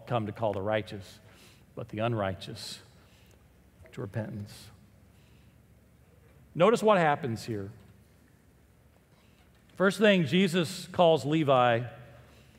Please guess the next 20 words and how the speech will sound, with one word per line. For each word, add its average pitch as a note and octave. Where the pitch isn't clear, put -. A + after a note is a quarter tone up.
to C3
follow B2+
him. G2
Okay, C#3+
this, F3
this G#3
was A3+
a G3
very F#3
specific, -
unique D3
call. C3
This D#3
was A3+
not G#3
like F3
you E3+
and D#3+
me D#3
saying, C3